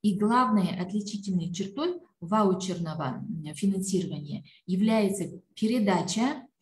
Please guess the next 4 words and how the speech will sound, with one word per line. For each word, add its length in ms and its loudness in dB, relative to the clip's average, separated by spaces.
права 800 0
выбора 480 2
организации 1040 2
образования 1040 0